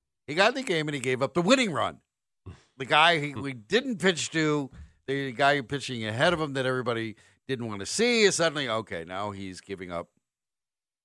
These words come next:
Speaker 1: the tying runs. But here's the thing with Jahmai Jones. Do you know his story?
Speaker 2: No. I've never, I literally, it's exactly as you said, I've never heard of him before.
Speaker 1: Okay.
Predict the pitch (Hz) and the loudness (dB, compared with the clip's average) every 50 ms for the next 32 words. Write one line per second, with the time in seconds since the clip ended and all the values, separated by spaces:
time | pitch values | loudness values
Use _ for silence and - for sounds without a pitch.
0 | _ _ _ - - 180 196 170 113 87 76 65 _ _ _ _ _ _ _ _ | _ _ _ -6 -2 -2 -2 -2 -4 -6 -10 -14 _ _ _ _ _ _ _ _
1 | _ _ _ _ _ _ _ _ _ _ _ _ - 147 147 - _ _ _ _ | _ _ _ _ _ _ _ _ _ _ _ _ -2 0 0 -2 _ _ _ _
2 | _ _ - - - 196 262 320 262 190 - 185 139 - _ 139 127 101 67 - | _ _ -14 -8 -6 -4 -2 0 0 -2 -2 -2 -6 -6 _ -2 -2 -2 -4 -6
3 | _ _ _ _ _ _ _ _ 127 131 135 127 117 - _ _ _ _ _ _ | _ _ _ _ _ _ _ _ -4 -2 0 -2 -2 -6 _ _ _ _ _ _
4 | _ _ _ _ - 147 135 139 139 143 143 123 110 120 107 104 95 - - - | _ _ _ _ -6 -4 0 2 2 2 2 0 -2 -4 -4 -4 -6 -10 -10 -8
5 | 143 170 214 226 190 170 196 170 - - - 113 107 107 107 113 120 120 107 _ | -6 -4 -2 -2 -2 -2 -2 -4 -4 -6 -4 -4 -4 -4 -4 -4 -6 -8 -10 _
6 | _ - 107 123 147 110 - _ _ _ _ _ _ - 147 151 160 165 165 160 | _ -4 -2 0 0 -2 -4 _ _ _ _ _ _ 2 2 4 4 4 4 4
7 | 151 147 156 156 147 151 156 165 160 180 185 185 160 143 131 - 139 120 120 139 | 4 4 4 4 4 4 4 6 6 6 6 4 4 2 0 0 -2 0 4 4
8 | 135 143 - 151 143 131 135 123 - 139 123 123 117 117 123 123 127 131 123 113 | 4 4 2 0 -2 -2 -2 -2 0 2 4 4 2 2 0 2 2 2 2 0
9 | 127 117 117 117 110 101 87 95 90 80 87 - _ 82 76 71 - _ _ - | 0 -2 0 -2 -2 -4 -6 -8 -10 -10 -12 -14 _ -12 -12 -12 -14 _ _ -20
10 | - - - - - _ _ _ _ _ _ _ _ _ _ _ - 80 - | -20 -20 -20 -20 -20 _ _ _ _ _ _ _ _ _ _ _ -16 -16 -16